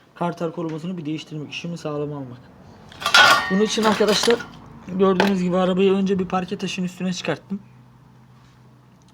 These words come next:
Ee, arabanın önünü havaya kaldırdım. Sonra traversin oradan böyle bir kırkom var. Kırkomu yükselttim. Bayağı bir mesafe açıldı bana, gördüğünüz gibi bir kırk santim falan. Rahatça arabanın altına yatabiliyorum.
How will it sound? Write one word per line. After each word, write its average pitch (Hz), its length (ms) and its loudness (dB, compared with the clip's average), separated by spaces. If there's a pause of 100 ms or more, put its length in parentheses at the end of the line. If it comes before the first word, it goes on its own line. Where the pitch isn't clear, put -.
(960)
Ee, 147 200 -2
arabanın 175 380 2
önünü 175 200 2
havaya 175 340 4
kaldırdım. 160 520 -4 (200)
Sonra 160 420 0 (240)
traversin 170 520 0
oradan 160 360 -4
böyle 165 180 -2
bir 160 60 -6
kırkom 160 500 -4
var. 151 200 -8 (160)
Kırkomu 175 360 -2
yükselttim. 165 540 -4 (680)
Bayağı 190 300 8
bir 190 100 4
mesafe 175 440 4
açıldı 170 340 0
bana, 151 160 -2
gördüğünüz 147 420 -2
gibi 147 220 -4
bir 147 180 -2 (380)
kırk - 240 -8
santim 147 440 -4 (200)
falan. 156 240 -4 (1120)
Rahatça 202 500 8
arabanın 196 280 6
altına 196 260 2
yatabiliyorum. 196 540 2